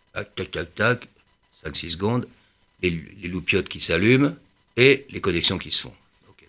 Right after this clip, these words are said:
très bien. Ensuite, un peu plus tard, on lui a demandé, « Mais qu'est-ce que vous comptez faire, euh, dimanche prochain, ou dans un an, ou dans deux ans, ou je sais pas quoi ? »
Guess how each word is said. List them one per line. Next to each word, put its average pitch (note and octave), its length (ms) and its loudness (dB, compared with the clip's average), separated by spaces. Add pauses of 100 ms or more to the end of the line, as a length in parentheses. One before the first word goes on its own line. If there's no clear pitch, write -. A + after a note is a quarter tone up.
(120)
très D#2 80 -10
bien. - 140 -20 (540)
Ensuite, A#2 520 2
un D#2+ 80 -6
peu - 140 -10
plus D#2 180 -10
tard, A#2+ 300 6
on F#2+ 80 4
lui D#2+ 120 4
a D2+ 60 2
demandé, « F2 300 4
Mais G2 200 6 (260)
qu'est-ce - 200 4
que - 80 -2
vous G2+ 100 4
comptez D#2+ 300 0
faire, F2+ 340 2
euh, D#2 160 0
dimanche D#2 320 -4
prochain, F2 580 2
ou D2+ 320 -8 (360)
dans D#2 180 -4
un D#2 160 0
an, F2 420 2
ou D#2+ 240 -6
dans D#2 140 -16
deux C#2+ 220 -10
ans, D#2 160 -6
ou D2+ 40 -14
je - 40 -18
sais - 100 -20
pas - 140 -20
quoi ? » - 100 -20